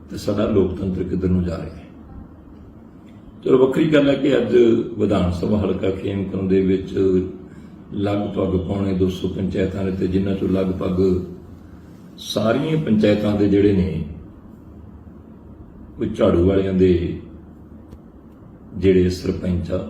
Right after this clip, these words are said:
ਉਹ ਇੱਕ ਤਰ੍ਹਾਂ ਚੁਣੇ ਗਏ ਨੇ। ਐਲਾਨ ਹੋਣਾ ਹੀ ਅਜੇ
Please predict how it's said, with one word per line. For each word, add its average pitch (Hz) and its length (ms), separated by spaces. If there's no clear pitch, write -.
ਉਹ - 680
ਇੱਕ - 120
ਤਰ੍ਹਾਂ 110 280
ਚੁਣੇ 104 300
ਗਏ 92 180
ਨੇ। 80 200
ਐਲਾਨ 104 360
ਹੋਣਾ 98 260
ਹੀ 95 180
ਅਜੇ 92 220